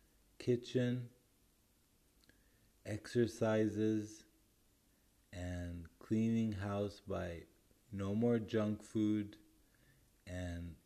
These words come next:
eating right. You can eat lots of protein, lean proteins like meat, chicken, or fish. I would advise you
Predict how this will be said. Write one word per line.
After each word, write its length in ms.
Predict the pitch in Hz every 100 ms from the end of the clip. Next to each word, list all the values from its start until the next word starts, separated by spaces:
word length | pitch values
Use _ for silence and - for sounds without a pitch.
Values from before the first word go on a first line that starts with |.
| _
eating 500 | 113 113 113 117 113
right. 500 | 104 104 101 104 - - - _ _ _ _ _ _ _ _ _ _
You 160 | 98 95
can 220 | 107 104
eat 200 | 104 101
lots 400 | 104 107 117 -
of 180 | 120 -
protein, 720 | 117 110 107 113 107 107 104 90 - 98
lean 580 | 101 98 107 117 123
proteins 880 | 117 107 107 101 - 107 104 101 -
like 260 | 95 90 - -
meat, 480 | 101 101 104 98 - - - _ _ _
chicken, 680 | - 113 104 104 104 101 98 - _ _ _ _
or 180 | 90 95
fish. 460 | 92 - 107 87 71 - - _ _ _ _ _ - _
I 120 | 95
would 220 | 110 131
advise 640 | 123 110 98 104 104 101 95
you 140 | 98